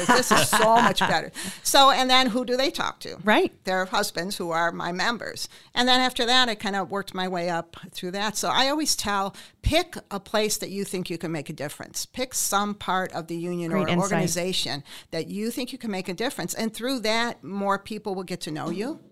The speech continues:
Speaker 1: and realize that you have good intentions and you wanna make changes, and it's just kind of r-, snowballed from there.
Speaker 2: That's awesome. Well, I'm gonna kinda shift gears a little bit, and I wanna talk a little bit about, um,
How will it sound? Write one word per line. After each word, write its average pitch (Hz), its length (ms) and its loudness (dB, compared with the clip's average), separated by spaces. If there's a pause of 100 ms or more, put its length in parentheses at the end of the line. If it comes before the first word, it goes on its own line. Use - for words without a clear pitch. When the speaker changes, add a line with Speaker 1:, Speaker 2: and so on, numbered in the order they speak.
(180)
Speaker 1:
and 170 320 -6
realize 185 460 0
that - 200 -6
you 180 120 -4
have 165 200 -6
good 143 160 -8
intentions 220 880 -4
and 151 320 -6
you 151 80 -6
wanna 170 240 0
make 214 180 -2
changes, 220 800 -4 (280)
and 175 120 -6
it's 160 180 -4
just - 200 -4
kind 185 160 -6
of 175 180 -10 (340)
r-, 175 200 -10
snowballed 185 600 -6
from 156 180 -12
there. - 280 -8 (340)
Speaker 2:
That's 190 220 0
awesome. 151 480 -4 (340)
Well, 220 100 2
I'm 311 60 2
gonna 269 220 2
kinda 233 280 0
shift 254 280 -2
gears 247 260 0
a 202 80 -2
little 180 200 0
bit, 175 160 2
and - 100 -6
I 190 60 -2
wanna 233 200 0
talk 220 280 2
a 214 40 -4
little 196 240 2
bit 185 160 0
about, 175 460 0 (400)
um, 175 220 -2